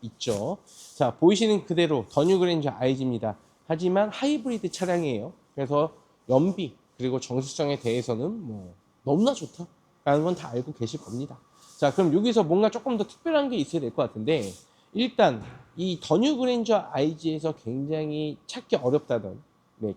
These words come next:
캘리그래피 등급까지는 뭐 찾을 수는 있어요. 하지만 이 안에 실내 베이지 투톤으로 들어가져 있는 차량들 제가 한 다섯 대, 여섯 대 소개시켜 드렸는데 바로바로 판매가 됐죠.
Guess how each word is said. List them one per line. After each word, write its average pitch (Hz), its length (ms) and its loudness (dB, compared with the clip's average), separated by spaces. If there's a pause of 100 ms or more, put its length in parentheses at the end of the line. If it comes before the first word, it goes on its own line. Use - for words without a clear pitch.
캘리그래피 233 720 -2
등급까지는 156 1160 0
뭐 143 240 0
찾을 185 240 0
수는 185 240 -4
있어요. 113 340 -4 (400)
하지만 156 480 0
이 135 180 0
안에 107 400 -4
실내 208 480 0
베이지 127 420 -2
투톤으로 220 560 -2
들어가져 131 360 0
있는 123 160 -4
차량들 123 480 -4 (320)
제가 151 320 4
한 160 120 2
다섯 131 280 -6
대, 151 100 0
여섯 113 240 0
대 135 120 -2
소개시켜 147 460 -4
드렸는데 120 380 -2
바로바로 147 460 4
판매가 143 380 -2
됐죠. 104 400 -8